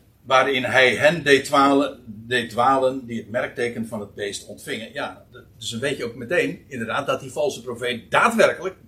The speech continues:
identiek is aan, eh, dat beest uit het land. Eh, waarin hij hen deed dwalen die het merkteken van het beest ontvingen en die het beeld aanbaden.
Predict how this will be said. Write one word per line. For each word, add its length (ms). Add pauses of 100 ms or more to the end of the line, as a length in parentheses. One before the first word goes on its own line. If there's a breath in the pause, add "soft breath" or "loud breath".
(160)
identiek 520
is 260
aan, 300 (520 loud breath)
eh, 260 (240)
dat 160
beest 260
uit 180
het 100
land. 480 (1000 soft breath)
Eh, 140 (100)
waarin 300
hij 200
hen 260
deed 180
dwalen 340
die 120
het 100
merkteken 460
van 100
het 120
beest 280
ontvingen 460
en 80
die 140
het 80
beeld 300
aanbaden. 560